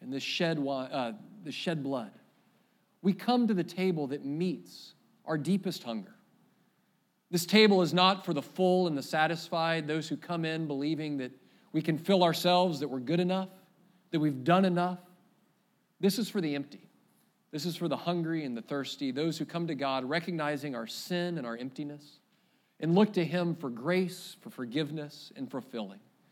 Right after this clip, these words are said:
If that's you, you are welcome to join us at this table. You don't have to be a member of this church.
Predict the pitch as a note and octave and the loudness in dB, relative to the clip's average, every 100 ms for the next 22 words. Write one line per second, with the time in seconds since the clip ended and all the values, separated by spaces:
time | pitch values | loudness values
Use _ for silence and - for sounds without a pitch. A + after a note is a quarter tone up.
0 | _ _ _ _ _ E3 G3+ G3+ E3+ F3+ | _ _ _ _ _ 2 6 6 4 6
1 | F#3 D3+ D#3+ F3 C3+ C#3+ D#3 - A#2 G2 | 6 6 4 2 2 0 0 -2 -8 -8
2 | G2 B2 B2+ D3 C3+ A#2+ B2 A#2+ - A#2 | -8 -6 -2 -2 -2 -6 -8 -10 -10 -8
3 | G#2+ G#2+ A2+ F3 E3+ E3 D3 C3 C3+ D#3 | -8 -6 -6 -4 -4 -4 -4 -4 -4 -2
4 | E3 D3 A#2+ C3+ - - G#2+ F2+ - | -2 -2 -4 -8 -10 -12 -14 -14 -20